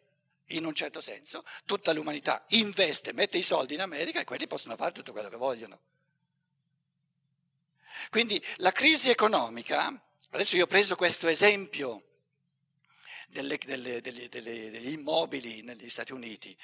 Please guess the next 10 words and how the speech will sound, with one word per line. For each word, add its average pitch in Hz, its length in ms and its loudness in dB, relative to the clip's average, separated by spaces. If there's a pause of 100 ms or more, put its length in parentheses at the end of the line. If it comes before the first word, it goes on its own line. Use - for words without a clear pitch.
(360)
la - 140 0
crisi 269 300 2
economica 165 520 -2
ci 196 160 2
dimostra 208 680 2 (480)
che - 120 2
c'è 294 240 12
un 254 240 4
limite 262 720 -2 (520)
all'avere. 156 720 -2